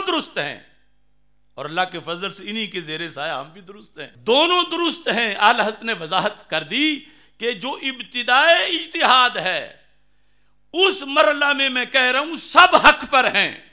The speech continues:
सब हक पर हैं का ताल्लुक इब्तिदाए इज्तिहाद के साथ है कि इब्तिदाए इज्तिहाद कि जिसमें सब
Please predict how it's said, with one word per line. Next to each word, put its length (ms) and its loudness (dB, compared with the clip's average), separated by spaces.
सब 360 4
हक 260 -2
पर 180 -2
हैं 160 -2
का 180 -6
ताल्लुक 460 -4
इब्तिदाए 680 6
इज्तिहाद 720 6
के 140 0
साथ 340 -2
है 140 -6
कि 80 -16
इब्तिदाए 720 0
इज्तिहाद 800 4
कि 80 -2
जिसमें 480 2
सब 400 4